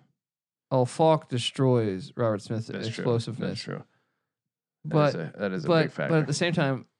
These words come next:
Speaker 1: what, your third option for is Ricky Proehl?
Speaker 2: On, uh,
Speaker 1: It's
Speaker 2: the Rams?
Speaker 1: Bruce,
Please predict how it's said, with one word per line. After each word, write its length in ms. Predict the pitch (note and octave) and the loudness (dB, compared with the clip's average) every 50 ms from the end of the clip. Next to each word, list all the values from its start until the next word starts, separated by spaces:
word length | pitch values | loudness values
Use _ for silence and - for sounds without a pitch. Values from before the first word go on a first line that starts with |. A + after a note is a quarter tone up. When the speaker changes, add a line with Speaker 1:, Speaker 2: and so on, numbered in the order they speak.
| _ _ _ _ _ _ _ _ _ _ _ _ - | _ _ _ _ _ _ _ _ _ _ _ _ -8
Speaker 1:
what, 280 | E3 C#3+ - - F#2 | -6 -6 -6 -6 -6
your 120 | G#2+ A2 B2+ | -6 -6 -6
third 300 | - - D#3+ D#3 D#3 D#3 | -4 -2 0 2 2 2
option 360 | D3 C#3+ D3 - - E3+ D3+ | 2 0 0 -2 -4 -6 -6
for 240 | C#3 - C#3+ B2+ A2+ - - _ - D3 B2+ - _ _ _ - | -4 -4 -4 -4 -4 -6 -10 _ -16 -16 -16 -16 _ _ _ -10
is 160 | C#3 C#3+ C#3+ | -8 -6 -4
Ricky 180 | C#3+ D3+ - C3+ | -6 -6 -6 -6
Proehl? 440 | B2 - D3+ C3+ D3 E3 F3 F3+ - - _ _ _ _ _ _ _ _ _ _ _ _ _ _ _ _ _ _ _ _ _ _ _ _ _ _ _ _ - - | -6 -2 -2 0 0 0 -2 -4 -6 -12 _ _ _ _ _ _ _ _ _ _ _ _ _ _ _ _ _ _ _ _ _ _ _ _ _ _ _ _ -10 -8
Speaker 2:
On, 220 | G#2 F#2+ F#2+ F#2+ | -6 -4 -4 -4
uh, 260 | F#2 F2+ F#2 F#2 F#2 F#2 | -4 -2 -2 -2 -2 -2
Speaker 1:
It's 100 | C#3+ G2+ | 0 0
Speaker 2:
the 40 | G2 | 2
Rams? 120 | G2+ G#2 | 4 6
Speaker 1:
Bruce, 380 | E3 E3+ F#3 G3 - - - | 6 6 6 6 2 -2 -6